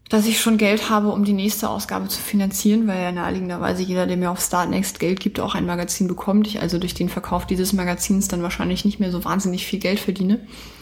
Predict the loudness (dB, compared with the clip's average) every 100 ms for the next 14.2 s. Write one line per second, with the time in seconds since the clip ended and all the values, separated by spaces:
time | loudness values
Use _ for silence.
0 | -20 -20 -8 -2 0 0 0 0 0 0
1 | -2 -4 -4 0 0 0 -2 -4 -4 -6
2 | -8 -6 -4 -2 0 -2 0 0 0 0
3 | 0 -2 -4 -4 -6 -4 -6 -8 -14 _
4 | _ _ -16 -6 -2 2 2 2 2 2
5 | 0 -2 0 0 2 4 4 4 4 4
6 | 0 2 2 2 0 -2 -4 -4 -2 0
7 | 2 0 -2 -8 -6 -6 -4 -2 0 2
8 | 2 2 2 4 4 2 0 0 0 -2
9 | -4 -14 -18 -20 -20 -18 -6 -2 0 0
10 | 0 0 0 0 -2 0 0 0 2 2
11 | 0 2 0 0 -2 0 2 0 -2 -2
12 | 0 0 0 0 2 2 2 0 0 0
13 | 0 0 0 0 -2 -2 -2 -2 -4 -4
14 | -8